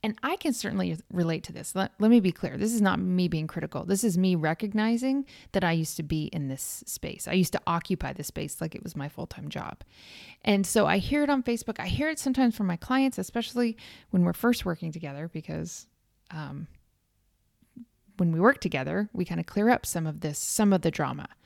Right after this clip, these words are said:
But oftentimes, when we're talking about or thinking about trying to lose weight or our weight loss efforts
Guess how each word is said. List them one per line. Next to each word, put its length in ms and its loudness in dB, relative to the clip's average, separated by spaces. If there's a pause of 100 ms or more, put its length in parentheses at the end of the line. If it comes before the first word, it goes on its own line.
(280)
But 120 -2
oftentimes, 880 2 (580)
when 200 0
we're 140 0
talking 720 -4
about 420 -2
or 80 -4
thinking 480 2
about 500 -4
trying 300 -2
to 60 2
lose 260 0
weight 340 -4
or 300 -10
our 140 -4
weight 200 2
loss 240 4
efforts 640 -4